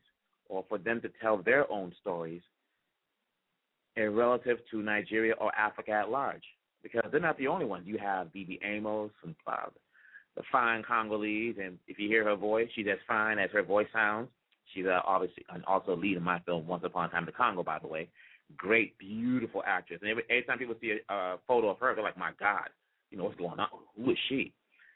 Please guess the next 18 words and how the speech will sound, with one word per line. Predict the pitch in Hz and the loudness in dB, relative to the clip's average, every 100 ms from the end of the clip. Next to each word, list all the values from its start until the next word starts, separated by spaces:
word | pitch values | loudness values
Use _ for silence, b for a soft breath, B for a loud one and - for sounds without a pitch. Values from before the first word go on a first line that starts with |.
| b _ _ 110 | b _ _ -2
You | 113 107 | 2 4
have | 107 113 | 4 4
her | 113 113 | 4 4
out | 110 113 | 4 4
here. | 113 113 110 | 4 4 4
You | 104 | 2
have | 92 - | -2 -2
Tarnu | 104 104 107 101 | 2 4 2 -2
Masakwai. | 95 92 - 110 107 107 | -4 -6 0 6 6 6
He's | 98 110 | 2 0
out | 110 107 104 | 4 4 2
here. | 110 107 107 B B - | 0 0 -2 B B -4
He | 110 | -4
was | 101 | -2
in | |
the | 98 | -4
movie | 104 107 104 98 | 0 2 4 2
with | 95 | 2